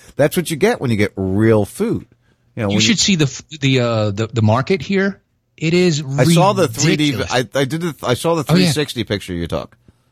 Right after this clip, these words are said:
Speaker 2: Yeah, yeah. It is, and I only just went to, like, one little area, and because, again, I don't know what the hell's going on, I really wish I would have fucking learned Spanish before I came down here.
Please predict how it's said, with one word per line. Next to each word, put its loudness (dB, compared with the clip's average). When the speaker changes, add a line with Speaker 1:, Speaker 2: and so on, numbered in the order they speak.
Speaker 2:
Yeah, -2
yeah. -2
It 2
is, 0
and -2
I 2
only 2
just -2
went -2
to, -2
like, 0
one -2
little -2
area, -2
and 0
because, 0
again, 0
I -2
don't -2
know 0
what -4
the -4
hell's -2
going 2
on, 2
I 2
really 2
wish 0
I 0
would -2
have -8
fucking -4
learned 2
Spanish 0
before -6
I -4
came -4
down -4
here. -8